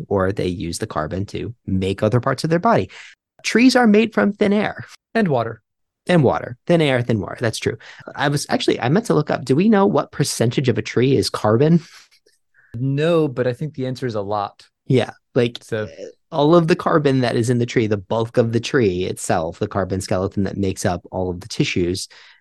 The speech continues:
Speaker 1: is coming from the air.
Speaker 2: Yeah.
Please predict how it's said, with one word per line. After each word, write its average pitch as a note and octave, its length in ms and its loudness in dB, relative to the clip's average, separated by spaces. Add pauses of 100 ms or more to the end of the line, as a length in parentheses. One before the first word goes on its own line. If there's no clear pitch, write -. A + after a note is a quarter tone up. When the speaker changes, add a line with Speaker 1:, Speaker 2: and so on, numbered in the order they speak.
(300)
Speaker 1:
is G#2 200 -2
coming F#2 440 -2
from F#2 340 -4 (320)
the A2+ 320 -2
air. C3 360 -2 (1200)
Speaker 2:
Yeah. A2+ 280 -2